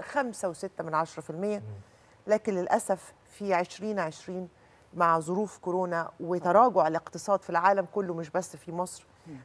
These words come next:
Speaker 1: تراجع الاقتصاد. السياحة على سبيل المثال، السياحة في ديسمبر ألفين وتسعتاشر كانت وصلت تلتاشر مليون سايح.
Speaker 3: مم.
Speaker 1: وده تفوق على الرقم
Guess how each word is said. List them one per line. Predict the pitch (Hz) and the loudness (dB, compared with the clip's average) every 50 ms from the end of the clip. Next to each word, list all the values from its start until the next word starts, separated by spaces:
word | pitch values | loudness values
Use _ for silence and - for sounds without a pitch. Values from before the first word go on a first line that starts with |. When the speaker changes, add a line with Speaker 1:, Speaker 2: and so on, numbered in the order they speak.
| _ - | _ 2
Speaker 1:
تراجع | 190 226 262 240 240 | 4 4 6 6 4
الاقتصاد. | 214 202 208 - - - 190 - 285 285 247 160 - - | 4 4 0 -4 -6 -8 -4 0 0 0 0 0 -4 -6
السياحة | 156 170 165 151 - - 233 247 262 - 208 175 | -6 -6 -6 -8 -4 2 2 2 2 2 0 0
على | 165 160 165 | 0 0 -2
سبيل | 165 - 180 160 202 208 180 | -4 -6 -8 -6 -6 -6 -6
المثال، | 170 160 160 170 175 180 - 269 254 208 160 107 113 - - | -6 -8 -8 -10 -10 -6 -4 -4 -4 -6 -8 -12 -12 -14 -12
السياحة | 156 - - - 196 208 220 - 196 165 | -12 -10 -6 -2 0 0 0 0 -4 -8
في | - - 202 208 208 - _ _ _ - - - - - - - | -8 -6 -8 -8 -8 -8 _ _ _ -20 -20 -20 -20 -20 -16 -10
ديسمبر | 160 185 180 - 277 294 285 240 226 208 - | -6 -4 0 2 2 0 2 0 -4 -2 0
ألفين | - 180 170 - - 233 233 208 | -2 -2 -2 -4 -6 -6 -4 -4
وتسعتاشر | 180 170 165 - - 185 156 160 - 247 262 - - 247 - - | -6 -8 -4 2 4 4 4 4 4 0 0 0 -2 -8 -8 -6
كانت | - 240 226 226 - - | -6 -6 -6 -6 -4 -2
وصلت | 254 269 - 247 226 226 - - | -4 -2 -2 -2 -4 -4 -4 0
تلتاشر | 214 196 202 196 - - - 277 277 262 - 214 185 214 - _ - - - - _ - | 2 2 2 0 -2 -6 -4 -4 -4 -4 -2 -4 -6 -6 -6 _ -20 -20 -20 -20 _ -6
مليون | 190 202 202 208 226 254 277 269 269 - - | -6 -4 -4 -2 -2 -2 -4 -6 -8 -14 -16
سايح. | - - - 233 233 208 156 139 - - - - | -10 -2 0 0 0 0 -2 -4 -8 -12 -18 -14
Speaker 3:
مم. | 170 156 156 147 135 _ _ _ _ _ _ _ _ _ _ - | -12 -12 -12 -12 -14 _ _ _ _ _ _ _ _ _ _ -8
Speaker 1:
وده | - 180 165 220 240 | -6 -2 2 2 2
تفوق | 226 - 208 - - 233 247 247 220 196 - - 180 | 2 0 -2 2 4 6 6 8 6 4 4 4 4
على | 175 185 180 180 | 4 6 4 4
الرقم | 175 202 214 - - 214 | 2 2 0 2 2 0